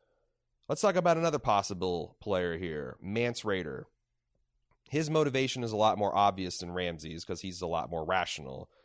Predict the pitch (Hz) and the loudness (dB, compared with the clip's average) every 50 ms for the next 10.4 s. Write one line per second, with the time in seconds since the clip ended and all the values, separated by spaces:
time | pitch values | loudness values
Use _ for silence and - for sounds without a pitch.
0 | _ _ _ - 104 101 127 - 110 127 151 160 - - - 151 143 135 - 123 | _ _ _ -4 -2 -2 -2 0 2 2 2 2 0 -4 -6 -4 -4 -4 -2 0
1 | 127 123 117 117 113 110 - 95 98 110 101 95 95 104 110 113 117 113 120 110 | 2 2 2 2 0 -4 -6 -4 -2 -2 0 2 4 6 6 6 4 4 2 0
2 | 107 107 98 98 104 95 95 92 92 92 92 - - 101 104 107 104 104 98 104 | 0 0 -2 -2 0 0 2 0 0 -2 -4 -4 -4 -2 -2 0 0 -2 -2 -2
3 | 104 101 98 98 98 - - 101 90 87 104 110 117 123 120 - 123 113 110 - | -4 -4 -4 -6 -8 -10 -10 -10 -2 2 2 4 4 2 0 -2 -2 -2 -2 -4
4 | 104 92 101 98 - - 90 - - 92 90 87 87 87 87 87 - _ _ _ | -4 -4 -4 -6 -6 -8 -8 -4 -2 -2 0 0 0 -2 -4 -4 -6 _ _ _
5 | _ _ _ _ - 104 - 104 107 104 101 101 90 95 131 170 - 120 127 143 | _ _ _ _ -4 2 2 4 4 4 0 -2 -4 -2 -2 -2 -2 -2 -2 0
6 | 139 139 139 131 - - 151 139 113 95 90 90 92 101 110 117 - _ _ _ | 2 2 0 0 -4 -4 -2 0 0 0 0 0 -2 -2 -4 -6 -10 _ _ _
7 | _ _ _ _ _ - 98 107 98 104 95 101 101 - - - 120 113 113 113 | _ _ _ _ _ -2 -2 -2 -2 -4 -4 -6 -6 -8 -2 0 2 4 4 2
8 | 113 - - 104 101 120 113 107 - - 107 - - - 139 143 139 127 123 123 | 0 -4 -8 -6 -6 -4 -6 -6 -8 -10 -10 -10 -8 -8 -8 -8 -8 -10 -12 -14
9 | - - _ _ _ _ _ _ _ _ 113 107 113 104 - - - 135 131 127 | -18 -20 _ _ _ _ _ _ _ _ -8 -8 -6 -6 -6 -6 -2 0 2 2
10 | 120 110 98 90 87 87 92 - | 2 2 0 0 -2 -4 -6 -8